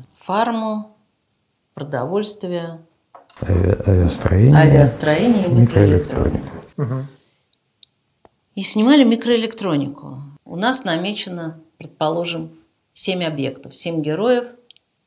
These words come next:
Speaker 1: семь компаний, которые основные, передовые, которые делают что-то значимое, чтобы отрасль не рухнула.
Speaker 3: Мгм.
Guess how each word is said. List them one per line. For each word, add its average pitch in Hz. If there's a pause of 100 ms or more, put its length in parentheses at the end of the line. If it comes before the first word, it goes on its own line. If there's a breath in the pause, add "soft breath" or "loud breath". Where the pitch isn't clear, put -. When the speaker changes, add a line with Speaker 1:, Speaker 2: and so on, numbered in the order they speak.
(300)
Speaker 1:
семь 170
компаний, 147
которые 160
основные, 151 (120)
передовые, 139
которые 156 (680)
делают 151
что-то 127
значимое, 160 (360)
чтобы -
отрасль 156
не 147
рухнула. 123
Speaker 3:
Мгм. 147